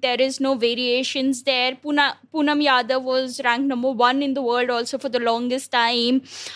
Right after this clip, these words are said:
Uh, she's done well in world events when India have gone on to reach the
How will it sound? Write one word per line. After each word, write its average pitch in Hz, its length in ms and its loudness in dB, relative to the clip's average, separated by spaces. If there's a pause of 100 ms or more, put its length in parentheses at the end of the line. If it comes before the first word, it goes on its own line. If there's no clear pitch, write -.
(140)
Uh, 247 320 8
she's 285 320 -2
done 302 280 2
well 262 240 2
in 277 160 2
world 254 280 4
events 247 400 0
when 254 160 0
India 247 200 2
have 254 140 0
gone 226 220 2
on 233 160 -2
to 262 100 -6
reach 233 280 -6
the 233 360 -2